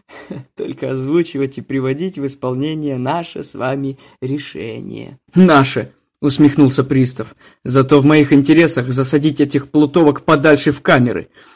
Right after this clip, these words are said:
и не слышать о них и не знать о них. Они опасны для общества, для мужчины". "Суд удаляется в зал совещания". "Иду".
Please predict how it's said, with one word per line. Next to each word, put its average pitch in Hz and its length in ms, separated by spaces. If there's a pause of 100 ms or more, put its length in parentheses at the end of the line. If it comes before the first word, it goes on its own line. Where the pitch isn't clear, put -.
(100)
и 127 120
не 127 100
слышать 139 400
о 135 60
них 131 260
и 131 60
не 131 120
знать 127 360
о - 20
них. 101 300 (400)
Они 123 200
опасны 151 460
для 156 180
общества, 175 540
для 120 140
мужчины". 143 720 (720)
"Суд 233 400
удаляется 175 840 (240)
в 131 100
зал 135 260
совещания". 139 880 (840)
"Иду". 131 360